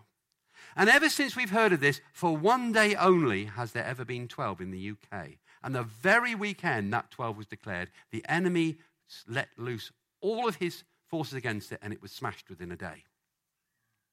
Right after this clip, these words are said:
That's what happened. We were asked to join Pastor Caesar's twelve in this country. We stepped into that on Saturday, and by Sunday it was all gone.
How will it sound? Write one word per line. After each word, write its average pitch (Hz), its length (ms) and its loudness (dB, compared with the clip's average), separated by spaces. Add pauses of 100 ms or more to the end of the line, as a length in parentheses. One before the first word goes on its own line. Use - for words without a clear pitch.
(500)
That's 147 220 -12
what 196 120 -8
happened. 98 500 -16 (1300)
We 180 160 2
were 160 180 2
asked 214 480 2
to 196 100 -8
join 139 420 0
Pastor 151 320 -4
Caesar's 143 400 -8
twelve 98 480 -4
in 113 120 -8
this 131 120 -8
country. 110 520 -10 (800)
We 143 300 -2 (360)
stepped - 360 -2
into 190 280 0
that 147 340 0 (120)
on 127 180 -6
Saturday, 113 600 -2
and 98 80 -10
by 98 120 -8
Sunday 113 320 -10
it - 60 -14
was - 100 -20
all 92 100 -12
gone. 78 240 -18